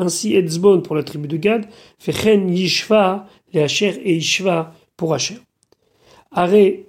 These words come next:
Shiva Mishpechot, voici que, au final, il n'aurait fallu compter sept familles parmi les enfants de Asher, Yimna, Yishva, Yishvi ou Veria, alors que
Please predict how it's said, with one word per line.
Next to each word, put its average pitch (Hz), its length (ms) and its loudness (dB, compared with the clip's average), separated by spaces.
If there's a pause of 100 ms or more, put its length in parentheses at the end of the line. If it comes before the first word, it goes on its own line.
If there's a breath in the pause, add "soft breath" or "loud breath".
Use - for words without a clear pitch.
(120)
Shiva 202 680 -2 (840)
Mishpechot, 165 760 0 (800)
voici 196 400 -2
que, 196 240 0 (140)
au 202 120 2
final, 190 540 0 (400)
il 196 160 0
n'aurait 185 500 4
fallu 185 640 -4 (320)
compter 185 360 0
sept 202 360 -2
familles 160 520 0 (680)
parmi 190 480 0
les 185 260 -2
enfants 190 240 0
de 202 140 4
Asher, 233 320 2 (640 soft breath)
Yimna, 175 560 0
Yishva, 160 580 -2
Yishvi 170 520 -4
ou 170 100 2
Veria, 190 560 -2 (480 soft breath)
alors 165 300 -2
que 175 320 2